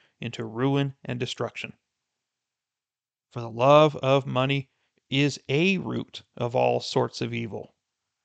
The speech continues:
And some, by longing for it, have wandered away from the faith and pierced themselves with many griefs.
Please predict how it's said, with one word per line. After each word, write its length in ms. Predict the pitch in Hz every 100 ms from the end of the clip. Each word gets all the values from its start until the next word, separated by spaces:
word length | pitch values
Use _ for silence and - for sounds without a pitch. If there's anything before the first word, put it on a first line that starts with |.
| _ _ _ _ _ _
And 160 | 123 120
some, 440 | - 196 151 143 -
by 220 | - 127 120
longing 400 | 147 247 208 135
for 280 | 123 110
it, 100 | 123 _ _ _ _
have 220 | - 117
wandered 420 | 117 139 196 208 190
away 360 | 156 151 147
from 280 | - 135 170
the 100 | 180
faith 460 | - 120 117 - _ _ _ -
and 220 | 120 104
pierced 440 | - 160 170 - - -
themselves 680 | 165 - 123 117 117 120 -
with 200 | 131 120
many 280 | 113 107 107
griefs. 600 | 113 110 98 - - -